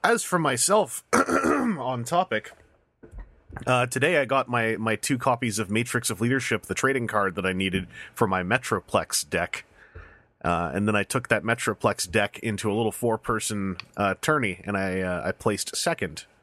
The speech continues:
So, hooray for me. Uh,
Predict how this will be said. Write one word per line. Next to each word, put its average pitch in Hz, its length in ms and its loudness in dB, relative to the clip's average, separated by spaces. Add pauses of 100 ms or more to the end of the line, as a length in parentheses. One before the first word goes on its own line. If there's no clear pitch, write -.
(520)
So, 87 380 -2 (280)
hooray 120 340 0
for 123 180 -2
me. 120 300 -2 (720)
Uh, 95 440 0